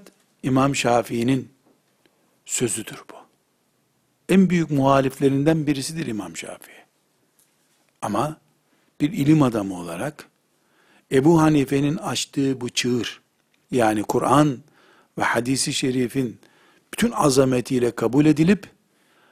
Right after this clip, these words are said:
ama onların içinden ürün çıkarma, Kur'an ve hadisin içinde ciddi bir şekilde kafa yorma,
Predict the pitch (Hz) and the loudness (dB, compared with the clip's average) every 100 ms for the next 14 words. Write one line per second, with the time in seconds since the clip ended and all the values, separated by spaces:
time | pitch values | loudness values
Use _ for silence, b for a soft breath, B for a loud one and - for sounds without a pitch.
0 | _ - 131 123 - 147 156 151 160 208 | _ -4 0 0 2 2 4 4 2 2
1 | 196 208 160 - 160 147 139 160 131 - | 0 -4 -8 -6 -4 -2 0 0 -2 -12
2 | _ _ _ _ _ _ _ _ _ 147 | _ _ _ _ _ _ _ _ _ 2
3 | 165 196 147 - - 120 104 101 85 - | 4 4 2 -6 -6 -6 -6 -8 -10 -14
4 | _ _ _ _ _ _ _ - - 170 | _ _ _ _ _ _ _ -6 0 2
5 | 202 170 147 113 135 139 139 208 180 147 | 2 0 -4 -4 -4 -4 -4 -4 -4 -6
6 | 147 135 131 175 190 - _ b b - | -6 -2 2 2 0 -10 _ b b -14
7 | 120 120 117 214 175 160 160 143 143 135 | -12 -10 0 0 0 -4 -4 -4 -6 -4
8 | 190 190 120 175 196 143 120 113 135 202 | -4 -2 -4 2 4 4 2 0 0 -2